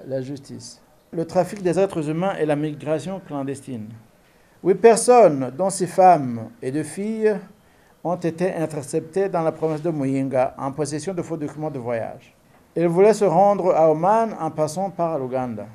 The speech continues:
Vous saurez que dans ce genre de trafic, nombreux sont ceux qui essaient de passer par l'Ouganda ou le Kenya, où ils rencontrent des gens qui les aident à obtenir des documents leur permettant d'arriver à Oman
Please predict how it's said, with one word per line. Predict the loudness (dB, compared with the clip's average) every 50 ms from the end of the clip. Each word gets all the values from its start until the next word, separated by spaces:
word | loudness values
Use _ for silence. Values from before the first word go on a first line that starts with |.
| -20 _ _ _ _ _ _ -10
Vous | -8 -4 -2 -2 -2
saurez | 2 4 6 6 8 8 6 6
que | 6 4 4 6 6 4 4 2 0 -2 -6 -16 _ _ _ -20
dans | -10 -4 -2 -2 -2
ce | 0 0 0 0
genre | 2 2 2 2
de | 2
trafic, | 0 0 0 -2 0 -2 -4 -6 -6 -6 -10 -16 -20 -20 _ _ _ _ _ _ _ _ _ _ _ _ -6
nombreux | -2 0 0 2 6 6 6
sont | 6 4 2 -2 0
ceux | 2 2 2
qui | 2 0 -4 -6 -6 -6 -8 -10 -14 _ _
essaient | -6 -6 -4 -2 2 4 4 4 4
de | 2 0
passer | -2 -2 -2 -4 -4 -4
par | -2 0 0 0
l'Ouganda | 2 2 2 2 4 4
ou | 2
le | 2 0
Kenya, | -2 -4 -6 -4 -2 -2 0 0 0 -2 -4 -8 -16 _ _ _ _ _ -20 -20 _ _ _ _ -4
où | -2
ils | -2 0
rencontrent | 2 0 0 0 -2 0 0 2 2 2 0 0 -2 -2 -2 -2 -2 -2
des | -2 0 0
gens | 0 0 0 -2 -2 -4 -8 -14 _ _ _ _ _ _ _
qui | -4 -2
les | 0 0 2 4
aident | 4 4 4 6
à | 4 4
obtenir | 4 2 0 -4 -4 -2 -2 -4 -4
des | -6 -6
documents | -6 -6 -8 -8 -8 -6 -2 -2 -2 -2 -2 -4 -8 -16 -20 _ _ _ _ _ _ _ -10
leur | -8 -8 -6 -6
permettant | -6 -6 -4 -2 -4 -4 -4 -4 -2
d'arriver | 0 0 0 0 2 2
à | 2 4 2
Oman | 2 0 -2 -2 -2 -2 -2 -4 -6 -6 -8 -10